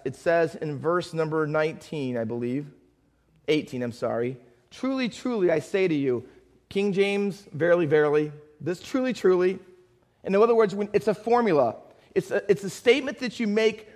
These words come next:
when you want everybody to know that what follows that statement is incredibly serious. Jesus uses it, another good study on your own, study them all.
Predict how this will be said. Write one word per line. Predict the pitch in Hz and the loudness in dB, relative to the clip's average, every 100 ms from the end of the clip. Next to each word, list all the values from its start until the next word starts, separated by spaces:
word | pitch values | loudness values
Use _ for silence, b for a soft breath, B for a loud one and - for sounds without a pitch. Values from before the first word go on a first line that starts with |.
| B | B
when | 175 | -4
you | 190 | 0
want | 208 208 165 | 4 4 4
everybody | 220 233 220 214 | 2 6 4 4
to | 202 | 0
know | 202 202 | 0 2
that | 185 | 2
what | 175 - | 0 2
follows | 226 226 220 196 | 6 6 6 6
that | 180 170 | 4 2
statement | - 175 185 160 | 0 0 0 -6
is | |
incredibly | 156 - 180 170 165 | -6 -2 0 2 -2
serious. | - 220 196 127 110 - - _ _ _ _ _ _ - | -4 0 2 2 -6 -16 -20 _ _ _ _ _ _ -12
Jesus | 151 185 339 269 202 | -2 2 2 2 -2
uses | 196 254 320 214 165 | 0 2 2 0 0
it, | 185 | 2
another | 156 175 226 294 | 2 4 4 2
good | 269 | -8
study | - 220 202 | 0 4 6
on | 202 185 | 4 4
your | 175 190 | 2 2
own, | 180 160 | 2 2
study | - 208 | 0 0
them | 247 202 | 2 6
all. | 208 156 | 6 6